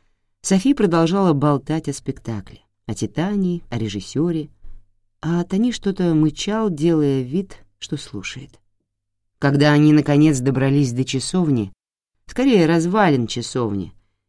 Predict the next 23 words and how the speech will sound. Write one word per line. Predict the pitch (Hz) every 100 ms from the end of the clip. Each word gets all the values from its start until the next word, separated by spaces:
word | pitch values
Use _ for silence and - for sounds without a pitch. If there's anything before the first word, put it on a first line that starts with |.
| _ -
и | 160
он | 165 160
не |
понимал, | 156 165 170 147 107
зачем | 110 123 135
она | 135 143
нужна, | 160 160 208 208 147 - _ _ 180
но | 196 190
не | 202
стал | 190 165 120
спрашивать, | - - 143 107 - 110 -
поскольку | 120 135 120
не | 143
собирался | 143 143 147 127 98 - 113
обсуждать | 107 - 123 123 120
спектакль, | - 175 - 180 104 98 - _ _ _ _ _ _
Софи | - 160 160
повернулась | 151 143 143 127 101 98 -
к |
нему. | 113 110 107 _ _ _ _ _ _ _ _ _ _ _ _ _ _ _ _ _ -
"Идея | 175 180
странная, | 160 160 160 139 135
правда? | 160 196 165 131